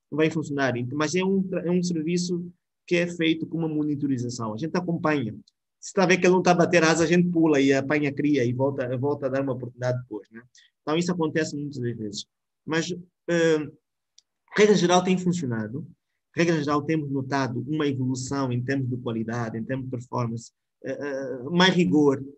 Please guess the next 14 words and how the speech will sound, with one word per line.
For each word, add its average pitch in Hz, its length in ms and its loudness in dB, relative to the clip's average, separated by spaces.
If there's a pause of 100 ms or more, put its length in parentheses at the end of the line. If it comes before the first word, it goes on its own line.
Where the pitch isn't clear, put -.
(420)
Eh, 131 100 -6
uma 170 180 2
das 156 160 -2
coisas 151 280 -4
que - 80 -14
eu 143 60 -4
sou 143 120 -8
muito 131 140 -6
rigoroso 120 400 -4
é 123 40 -6
com, 120 240 -4
com 127 120 -6
os 131 100 -6
tempos, 117 540 -8